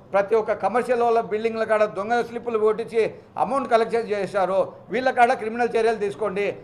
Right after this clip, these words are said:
హెల్త్ ఆఫీసర్ పైన క్రిమినల్ చర్యలు తీసుకోండి. ఈ కుక్కలలో ఏదైతే కుక్కలకు ఆపరేషన్లు అనేవి తీసుకున్నారో వాటిపైన ఇది చేయండి అని ఈ చేసి ఈ ఒక ఈ ఎనిమిది కోట్లలో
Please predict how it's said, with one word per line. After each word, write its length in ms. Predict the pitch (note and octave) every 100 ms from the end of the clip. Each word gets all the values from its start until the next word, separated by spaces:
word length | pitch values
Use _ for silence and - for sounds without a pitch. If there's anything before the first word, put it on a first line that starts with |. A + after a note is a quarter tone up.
| -
హెల్త్ 180 | F3 G#3+
ఆఫీసర్ 340 | C4+ C4 A#3+ A#3+
పైన 120 | A3+
క్రిమినల్ 380 | G3+ G#3+ A3+ G#3
చర్యలు 220 | G#3 G#3
తీసుకోండి. 560 | G3 - F#3+ F3+ G3 - - -
ఈ 100 | A3+
కుక్కలలో 600 | - G#3+ - C4 C4+ C4
ఏదైతే 580 | A#3 A#3 A#3 A#3 F#3 - -
కుక్కలకు 560 | G#3 A3+ C4 B3+ B3 A#3
ఆపరేషన్లు 580 | G#3 A3 A#3+ A3 A3+ G#3+
అనేవి 160 | G#3+
తీసుకున్నారో 640 | G#3 G#3+ - G3+ F#3+ F3+ D#3 - -
వాటిపైన 460 | D3+ B3+ B3+ B3 B3
ఇది 320 | A#3+ G#3 F#3+
చేయండి 220 | A3 G#3+
అని 240 | G#3+ G3+ C3+ - -
ఈ 120 | A3+ A3 -
చేసి 240 | G#3+ B3 C4
ఈ 420 | A3 A3 G3+ F3+
ఒక 220 | F3 F#3+
ఈ 360 | F3+ E3+ D#3 D#3+
ఎనిమిది 380 | A#3 C4+ C4+
కోట్లలో 580 | - B3 B3+ B3 A3+ -